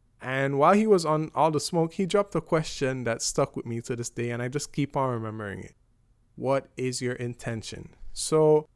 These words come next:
I won't quote him because I don't remember the words, but I remember the essence of it all. So it's basically like,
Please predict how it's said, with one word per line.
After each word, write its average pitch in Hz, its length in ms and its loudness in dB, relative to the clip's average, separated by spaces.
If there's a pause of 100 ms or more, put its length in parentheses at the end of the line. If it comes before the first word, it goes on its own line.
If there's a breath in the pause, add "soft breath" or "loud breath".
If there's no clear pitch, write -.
I 143 320 4
won't 143 260 0
quote 151 300 0
him 170 220 -2
because 120 640 -2 (160)
I 107 280 -6
don't 120 220 -6
remember 127 380 -2
the 143 80 4
words, 160 460 4
but 120 300 -4 (100)
I 113 80 -2
remember 120 280 0
the - 140 -4
essence 143 320 -2
of 151 140 4
it 156 80 6
all. 156 340 4
So - 160 -2
it's 135 160 4
basically 131 480 0
like, 117 200 -4